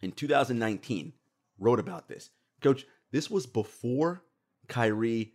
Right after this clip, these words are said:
stepped on the floor officially as a Brooklyn Net that season. This was in the summer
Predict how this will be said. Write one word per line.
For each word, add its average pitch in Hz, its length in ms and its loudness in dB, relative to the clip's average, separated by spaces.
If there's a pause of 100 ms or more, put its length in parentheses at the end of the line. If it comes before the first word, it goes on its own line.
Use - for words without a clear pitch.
stepped - 500 -2 (140)
on 123 240 4
the 110 80 -2
floor 127 480 2
officially 131 760 0
as 107 220 2
a 104 80 0
Brooklyn 101 520 -2
Net 98 260 -2
that 90 260 -2
season. - 380 -8 (420)
This 160 120 -2
was 143 120 -4
in 127 80 0
the 101 80 -2
summer 180 440 0